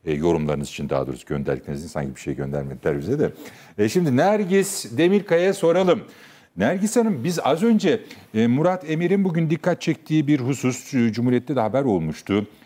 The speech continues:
Yani o kişinin adı neydi? E,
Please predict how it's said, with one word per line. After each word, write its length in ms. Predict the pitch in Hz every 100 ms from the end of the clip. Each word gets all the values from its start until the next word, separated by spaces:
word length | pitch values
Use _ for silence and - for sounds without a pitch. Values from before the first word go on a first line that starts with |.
| _ _ 127
Yani 340 | 127 127 123
o 200 | 135 123 -
kişinin 280 | 120 135
adı 280 | 123 107 123
neydi? 440 | 147 135 110 104 - - - _ _ _ _ _
E, 460 | 107 98 90 87